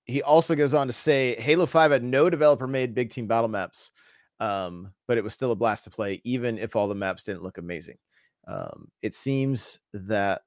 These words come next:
the Forge will be leagues better than H five Forge, and that's impressive. I mean, we can, we can hope. We, we, we can hope. But I mean, uh, I, I remember falling off a big team battle very, very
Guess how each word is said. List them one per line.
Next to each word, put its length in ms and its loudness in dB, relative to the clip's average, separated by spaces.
the 80 -10
Forge 440 0
will 100 -6
be 580 -4
leagues 340 -2
better 460 2
than 440 -6
H 220 -6
five 240 -2
Forge, 480 -2
and 180 -6
that's 420 -2
impressive. 500 -8
I 80 -2
mean, 260 2
we 180 2
can, 260 0
we 140 -2
can 100 -2
hope. 300 2
We, 160 -2
we, 260 -6
we 100 -4
can 160 -12
hope. 280 -8
But 100 6
I 60 8
mean, 300 4
uh, 440 4
I, 60 -6
I 100 10
remember 300 6
falling 360 8
off 140 4
a 60 -8
big 200 0
team 160 -6
battle 460 4
very, 760 2
very 580 -4